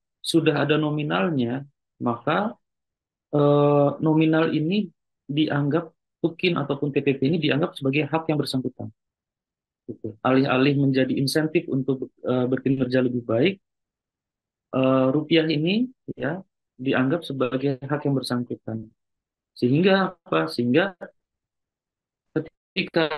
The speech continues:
ada pemotongan, pasti pegawai langsung reaktif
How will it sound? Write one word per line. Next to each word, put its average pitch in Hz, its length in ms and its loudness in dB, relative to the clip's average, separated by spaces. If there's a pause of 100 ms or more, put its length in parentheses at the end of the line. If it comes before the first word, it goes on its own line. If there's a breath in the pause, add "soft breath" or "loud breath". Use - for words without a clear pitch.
ada 143 320 0
pemotongan, 170 1400 -2 (1120)
pasti 160 240 -6
pegawai 165 320 0
langsung 165 320 -2
reaktif 135 480 -2